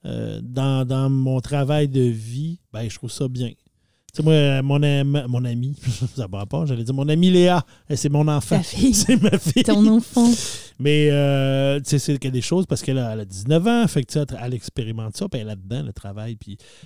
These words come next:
Speaker 1: les, les, les travails d'été et tout ça, puis, euh, à un moment donné, elle a fait une job d'été, mais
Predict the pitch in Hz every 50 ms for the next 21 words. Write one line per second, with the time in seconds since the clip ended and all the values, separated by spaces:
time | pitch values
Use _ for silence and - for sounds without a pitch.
0 | - - - - 110 110 101 95 98 98 92 95 - - 113 110 110 113 110 107
1 | 107 95 - - 135 127 120 104 - - - - 147 160 156 - 127 113 110 107
2 | 101 98 95 95 92 92 92 92 95 92 90 - - - 110 110 104 104 104 104
3 | 101 104 101 110 123 131 131 123 107 92 90 98 92 - - 117 - 113 107 101
4 | 98 101 113 110 110 104 98 95 - 135 135 123 117 110 110